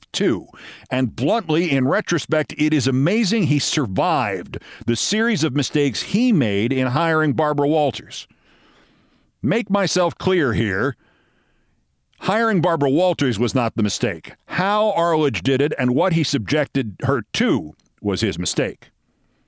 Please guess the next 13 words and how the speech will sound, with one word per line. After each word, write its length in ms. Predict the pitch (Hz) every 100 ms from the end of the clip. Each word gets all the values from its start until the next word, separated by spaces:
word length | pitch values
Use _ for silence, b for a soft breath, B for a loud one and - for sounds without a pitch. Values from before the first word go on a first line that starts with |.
| _ _ -
Ultimately, 560 | 254 220 220 180 156
it 120 | 143 147
worked 260 | 151 -
out 240 | 196 185 -
for 160 | 143
her, 240 | 151 185 175
for 200 | 143 135
him, 180 | 170
and 160 | 147 127
for 120 | 139
A 120 | 147
B 180 | 135 127
C, 300 | - 143 95